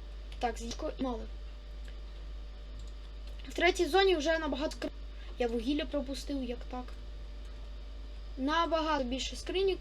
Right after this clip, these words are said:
і ми зможемо облутати. І в третім вже дан з масіками.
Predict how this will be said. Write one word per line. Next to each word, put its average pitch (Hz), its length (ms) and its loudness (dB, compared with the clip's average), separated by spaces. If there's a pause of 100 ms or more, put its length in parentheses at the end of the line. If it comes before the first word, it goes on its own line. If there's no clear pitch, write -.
і 277 140 0
ми 277 240 2 (140)
зможемо 254 420 0
облутати. 233 540 0 (400)
І 349 140 10
в 349 60 2
третім 359 480 8
вже 285 180 8
дан 240 400 2
з - 20 0
масіками. 220 380 -4